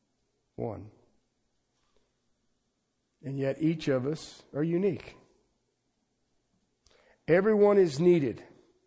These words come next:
You know what, brothers and sisters? Pass it on.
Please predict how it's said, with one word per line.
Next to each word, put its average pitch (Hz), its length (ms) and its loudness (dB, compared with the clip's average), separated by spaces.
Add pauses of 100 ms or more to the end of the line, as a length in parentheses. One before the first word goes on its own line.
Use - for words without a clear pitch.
(1300)
You 123 80 -14
know 143 100 0
what, 175 220 2
brothers 185 240 2
and 175 120 -2
sisters? 196 560 0 (1300)
Pass 175 320 0
it 165 80 -2
on. 139 320 -2